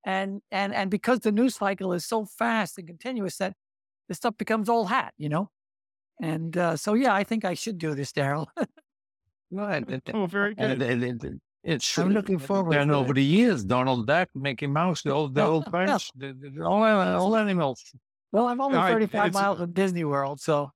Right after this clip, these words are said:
Speaker 3: There, I, I don't know any editorial cartoonist who's ever, ever done it entirely with animals or particular
Speaker 1: Well,
Speaker 3: characters like that?
Speaker 4: Well, there are so many, so many topics that last forever.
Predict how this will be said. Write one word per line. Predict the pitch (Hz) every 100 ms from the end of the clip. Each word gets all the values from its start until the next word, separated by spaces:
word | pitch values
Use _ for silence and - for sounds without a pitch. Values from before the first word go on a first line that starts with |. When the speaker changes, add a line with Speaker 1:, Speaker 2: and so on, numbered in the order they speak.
| _
Speaker 3:
There, | 165 165 165 - 147
I, | 156 175 180
I | 190
don't | 190 208
know | 180 175
any | 175 175 180
editorial | 160 160 - 165 151 135
cartoonist | 131 117 123 107 -
who's | 120 107
ever, | 117 113 110 110 92 73
ever | 110 113 110
done | - 107 107
it | 101 _ _ _ 113
entirely | 110 120 113 110 107 104
with | 101 _ _ _ 113
animals | 113 117 113 104 107
or | 110 113 107 -
particular | 117 - 143 - 107 104 101
Speaker 1:
Well, | 104 285 - _ _ _ _
Speaker 3:
characters | - 120 110 - 101 95 95
like | 90 -
that? | 92 90
Speaker 4:
Well, | 165 185 190 180 160 143 _ _ _ _ _ _ _ _ _ _ _
there | 160 165
are | 160
so | - 208
many, | 190 160 151 147 143
so | - 180
many | 156 147 139
topics | - 170 170 139 117 - 123
that | 127 120 117
last | 123 139 131 -
forever. | 123 113 135 151 95